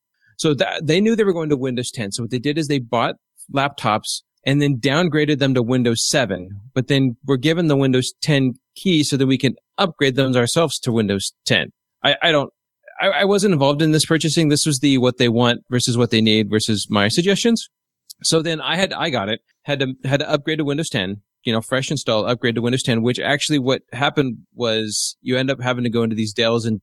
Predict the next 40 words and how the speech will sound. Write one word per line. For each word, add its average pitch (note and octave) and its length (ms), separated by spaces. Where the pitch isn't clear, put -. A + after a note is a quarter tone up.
actually A2+ 280
say A2 200
recover, C3+ 640
and C3 140
then D3+ 100
it C#3 100
would B2 300
boot C#3 240
from B2 160
the A2+ 80
recovery C#3+ 420
media E3+ 440
in-, C3+ 280
internally. D#3+ 680
It, B2 140
it, - 400
it, - 140
finally, G3 260
I D3 60
got C3+ 140
it F#2+ 60
all A#2+ 120
working, A2+ 340
and C3+ 100
then D3 100
the C#3+ 100
anniversary B2+ 400
update. A2+ 180
And B2 100
sometimes D#3 380
this C3 160
anniversary A#2 440
update A#2 220
on A2+ 60
these A2+ 140
computers B2+ 580
were, A2 480
now B2+ 140
these D3 260
were C#3 280